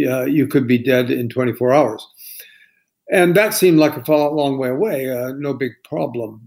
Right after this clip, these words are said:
Within an hour, I got a telephone call from Pearson Airport, our biggest airport in, uh, Canada. The director of the airport said that there was an Air India flight, uh, a big seven forty-seven that was coming from India,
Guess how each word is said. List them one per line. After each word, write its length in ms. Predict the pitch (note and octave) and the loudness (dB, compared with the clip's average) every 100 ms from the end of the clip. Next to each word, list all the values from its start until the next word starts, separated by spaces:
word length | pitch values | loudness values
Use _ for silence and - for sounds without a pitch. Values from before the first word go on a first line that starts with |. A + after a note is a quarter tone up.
| - | 2
Within 300 | D#3+ F#3 E3 | 4 6 6
an 80 | D#3+ | 4
hour, 380 | E3+ F3+ D3+ | 4 4 6
I 80 | C#3+ | 4
got 180 | C#3 C#3+ | 2 0
a 80 | B2+ | -2
telephone 480 | E3 E3+ - D3 C#3 | -4 -4 -2 -4 -4
call 320 | C3 C#3 B2+ | -6 -6 -6
from 380 | - B2+ A#2+ - | -6 -8 -8 -8
Pearson 640 | - F3 - C3+ B2+ C3 | -4 -4 -4 -6 -4 -6
Airport, 500 | D3+ E3 E3+ C3 A#2+ | -4 -4 -2 -2 0
our 80 | B2 | -2
biggest 360 | C3 C3 B2 C#3 | -2 -2 -2 0
airport 480 | C3+ - C3 A#2+ | -2 0 2 2
in, 240 | C#3 C3 B2 | -2 -4 -4
uh, 80 | B2 - | -8 -4
Canada. 440 | D3 D3+ C3+ A#2+ A#2 | 0 0 0 -6 -10
The 640 | D3 D3+ C#3+ C#3 C#3 C3+ C3 - C#3 - - | 0 4 6 6 4 2 -4 -12 -14 -16 -2
director 320 | D3+ D#3+ D#3+ | 2 2 2
of 20 | D3 | 4
the 60 | |
airport 400 | D#3 E3 C#3 C#3 | 4 4 2 0
said 320 | - D3+ C3 | 0 0 0
that 260 | B2 C3+ B2+ - | -2 -2 -2 2
there 140 | D#3+ | 4
was 160 | D3 C3+ | 6 4
an 120 | D3+ | 4
Air 280 | E3+ E3+ E3+ | 4 4 4
India 320 | F3 E3 D#3 | 4 4 2
flight, 400 | G3 B3 C#3 - - | 2 -2 -2 -4 -4
uh, 340 | D3 C#3+ C#3 D3 | -2 -2 -4 -6
a 160 | C#3+ | -6
big 200 | C3+ E3 | 0 0
seven 380 | A#2+ F3 D#3 C#3+ | 0 0 0 0
forty-seven 720 | C#3 D3 C#3 - G#3+ F3+ B2+ | 0 0 0 -2 -2 0 -2
that 140 | B2+ C3 | -4 -6
was 180 | B2+ - | -8 -6
coming 380 | D#3+ D#3 C3 | -6 -4 -4
from 180 | A#2+ C3+ | -6 -4
India, 480 | F3 F#3+ D#3 B2+ | 0 4 4 2